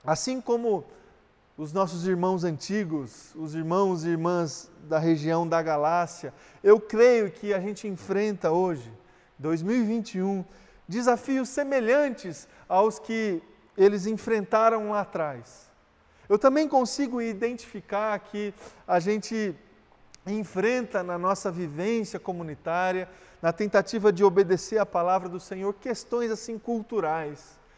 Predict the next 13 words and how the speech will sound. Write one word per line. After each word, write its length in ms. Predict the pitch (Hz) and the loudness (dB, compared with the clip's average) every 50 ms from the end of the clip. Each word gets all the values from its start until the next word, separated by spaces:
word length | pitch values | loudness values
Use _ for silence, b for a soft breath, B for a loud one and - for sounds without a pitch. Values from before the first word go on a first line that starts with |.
| b b b b b b | b b b b b b
que 100 | - 220 | -8 -6
têm 220 | - 247 233 233 | -4 -2 0 0
a 60 | 233 | 0
ver 200 | 214 196 233 233 | 2 2 0 0
com 180 | 233 - 220 220 | 0 -2 -2 -2
as 140 | 220 202 185 | -2 -2 -2
nossas 400 | 208 214 208 - - 202 175 165 | -4 -4 -4 -4 -6 -8 -8 -8
diferenças, 1000 | 170 190 170 - 202 180 156 160 165 170 170 160 - - 180 170 - - - - b b b b b b b b | -10 -10 -8 -6 -6 -6 -4 -6 -6 -6 -8 -10 -10 -10 -10 -10 -10 -14 -18 -20 b b b b b b b b
que 100 | - 240 | -6 -6
têm 220 | 220 - 240 233 226 | -2 -2 0 0 0
a 80 | 226 | -2
ver 260 | 190 190 226 233 226 | 0 2 0 0 2
com 260 | - 233 233 226 220 | 0 0 0 0 -2